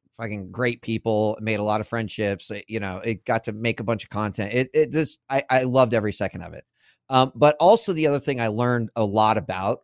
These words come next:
is about community and understanding community and how communities are developed and, and how,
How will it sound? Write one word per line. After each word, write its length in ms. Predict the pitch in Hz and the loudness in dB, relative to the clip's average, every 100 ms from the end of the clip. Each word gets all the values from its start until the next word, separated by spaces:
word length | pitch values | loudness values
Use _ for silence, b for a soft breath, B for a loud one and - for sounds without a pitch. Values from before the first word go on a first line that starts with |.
| _ | _
is 240 | 120 104 - | -4 -4 -10
about 320 | 104 104 104 | -2 -2 -2
community 640 | - 95 90 87 82 87 _ | -6 -10 -10 -12 -16 -18 _
and 100 | 113 | -10
understanding 600 | 127 131 120 - 117 117 | -4 -2 -4 -4 -2 -2
community 540 | - 113 107 101 101 101 | -4 -4 -4 -2 -4 -6
and 100 | 104 | -6
how 120 | 107 110 | -6 -4
communities 500 | 120 110 104 104 104 | -4 -6 -4 -4 -4
are 60 | |
developed 540 | 98 98 101 101 95 - | -4 -2 0 0 -4 -4
and, 240 | 107 98 104 | -4 -4 -6
and 140 | 104 | -8
how, 480 | 101 113 110 110 110 | -4 0 4 4 2